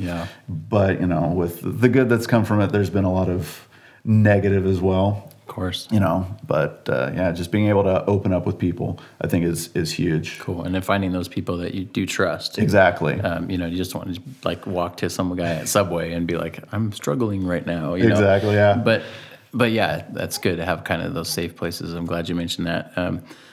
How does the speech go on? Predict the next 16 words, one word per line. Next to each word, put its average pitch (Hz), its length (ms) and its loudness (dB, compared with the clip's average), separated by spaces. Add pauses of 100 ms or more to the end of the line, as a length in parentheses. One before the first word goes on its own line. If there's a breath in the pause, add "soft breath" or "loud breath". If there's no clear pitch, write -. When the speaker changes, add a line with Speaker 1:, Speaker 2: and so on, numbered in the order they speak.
(160 loud breath)
Speaker 1:
so 135 180 2
kind 143 200 2
of 139 140 4
as 120 200 2
we 113 120 0
close 117 420 0
here, 107 400 0
um, 92 300 -2
this 120 180 0
is 131 120 0
definitely, 110 420 0
like, 95 220 0
a 87 60 0
conversation 92 920 -2
that 87 280 -4
is 87 220 -4